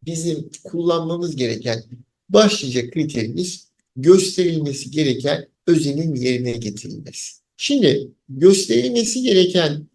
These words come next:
özen yerine getirildiğinde ne olur?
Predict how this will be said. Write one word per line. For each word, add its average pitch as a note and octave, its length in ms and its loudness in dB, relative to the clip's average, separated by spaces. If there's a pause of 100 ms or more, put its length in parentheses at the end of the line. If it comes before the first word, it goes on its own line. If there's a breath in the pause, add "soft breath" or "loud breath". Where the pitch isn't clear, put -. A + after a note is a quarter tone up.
(280)
özen D#3+ 600 2 (160)
yerine E3 420 4
getirildiğinde D3+ 840 -2
ne F#3+ 80 2
olur? F3+ 520 0